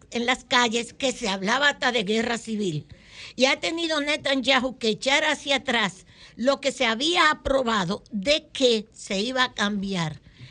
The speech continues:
el sistema de justicia en Israel. ¿Cómo? Bueno, que si la Suprema Corte, para ponerle el, el, el nombre, de Israel, decidía tomar una decisión con respecto a algún caso que estuviese en la justicia,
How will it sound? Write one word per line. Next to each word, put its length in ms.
el 220
sistema 600
de 100
justicia 840
en 260
Israel. 640
¿Cómo? 400
Bueno, 460
que 140
si 120
la 140
Suprema 640
Corte, 380
para 260
ponerle 360
el, 200
el, 340
el 220
nombre, 460
de 160
Israel, 880
decidía 800
tomar 360
una 240
decisión 800
con 140
respecto 420
a 20
algún 300
caso 420
que 80
estuviese 520
en 60
la 120
justicia, 760